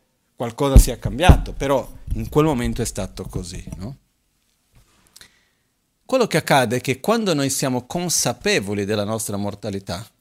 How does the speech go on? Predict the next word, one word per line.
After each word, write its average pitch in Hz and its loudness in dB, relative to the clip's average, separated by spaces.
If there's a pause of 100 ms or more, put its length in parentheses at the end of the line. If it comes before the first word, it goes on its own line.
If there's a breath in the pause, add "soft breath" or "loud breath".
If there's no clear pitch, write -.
(1300)
naturalmente 131 0